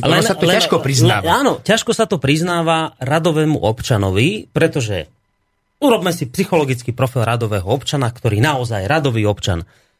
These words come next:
Speaker 2: chce dobro pre všetkých, chce mier, chce si okopávať záhradku, chce si niečo pestovať,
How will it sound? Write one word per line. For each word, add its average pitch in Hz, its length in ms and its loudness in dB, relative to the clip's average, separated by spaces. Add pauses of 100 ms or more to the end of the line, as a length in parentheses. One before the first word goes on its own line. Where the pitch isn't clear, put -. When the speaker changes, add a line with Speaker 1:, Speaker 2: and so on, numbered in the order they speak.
(280)
Speaker 2:
chce - 160 -2
dobro 160 320 2
pre 170 160 0
všetkých, 135 540 -4 (420)
chce - 160 0
mier, 156 400 2 (400)
chce - 160 -2
si 127 80 -2
okopávať 104 480 0
záhradku, 143 640 -2
chce - 80 -20
si 113 160 -6
niečo 101 240 -2
pestovať, 123 880 0